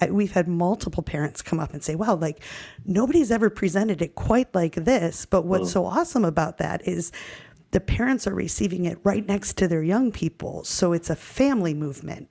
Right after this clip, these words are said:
Speaker 1: right? And then hopefully our hope is that they go home with a different understanding and maybe, um, a more ardent desire to know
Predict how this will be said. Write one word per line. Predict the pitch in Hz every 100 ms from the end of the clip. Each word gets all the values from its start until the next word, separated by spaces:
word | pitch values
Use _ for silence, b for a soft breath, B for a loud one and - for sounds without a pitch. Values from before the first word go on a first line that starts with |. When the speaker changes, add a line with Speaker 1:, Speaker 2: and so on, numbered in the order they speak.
| -
Speaker 1:
right? | 180 196 196
And | 180
then | 180 175 165 B B B
hopefully | - 311 - 190 208
our | 196
hope | 180 247 -
is | 175 214
that | 190 190
they | 196 180
go | 190 185
home | - 220 220 196
with | 180 -
a |
different | 175 - 185 - 196 175
understanding | 180 170 175 - 160 175 233 208
and | 165
maybe, | 170 165 165 B B B B
um, | 165 - 180 196 _ _ _ - - -
a | 180
more | 175 170 -
ardent | 170 165 160 185 262 -
desire | 185 151 156 156 160 214
to | 254 - 185
know | 165 165 160 160 165